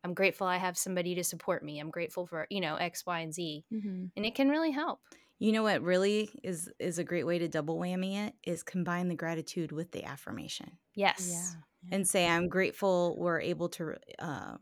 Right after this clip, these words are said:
Speaker 3: eradicate the mold in our home."
Speaker 2: Hmm.
Speaker 1: Right.
Speaker 3: And we are capable of doing that. So, yeah. So healthy lifestyle is another great way to raise your vibration. So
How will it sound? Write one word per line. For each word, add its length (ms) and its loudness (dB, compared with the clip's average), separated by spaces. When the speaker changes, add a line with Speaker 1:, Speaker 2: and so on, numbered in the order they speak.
Speaker 3:
eradicate 600 2
the 80 0
mold 280 0
in 80 0
our 120 2
home." 400 -6
Speaker 2:
Hmm. 300 -8
Speaker 1:
Right. 200 -4
Speaker 3:
And 160 0
we 120 0
are 80 0
capable 580 -2
of 120 -8
doing 280 -6
that. 160 -12
So, 160 -14
yeah. 120 -10
So 420 6
healthy 400 8
lifestyle 1000 6
is 260 4
another 440 4
great 180 4
way 140 4
to 100 4
raise 200 2
your 80 -2
vibration. 720 0
So 340 4